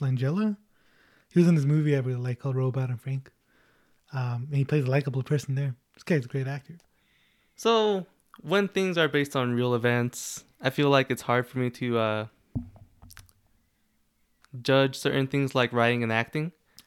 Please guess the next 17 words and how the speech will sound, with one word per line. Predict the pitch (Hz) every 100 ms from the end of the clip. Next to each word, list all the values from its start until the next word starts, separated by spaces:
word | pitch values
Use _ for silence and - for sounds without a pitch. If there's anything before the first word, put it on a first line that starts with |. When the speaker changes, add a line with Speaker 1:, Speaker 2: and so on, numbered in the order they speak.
| _ -
Speaker 1:
'Cause | -
you | 208
don't | 147
Speaker 2:
'Cause |
Speaker 1:
know | 147
if | 139 -
that | 127
actually | 127 - 131
happened. | 117 123 - 185
Speaker 2:
Yeah, | 165
I | 123
don't | 160
know | 175
how | 156 165
much | 156 -
of | 143
it | 139 127 -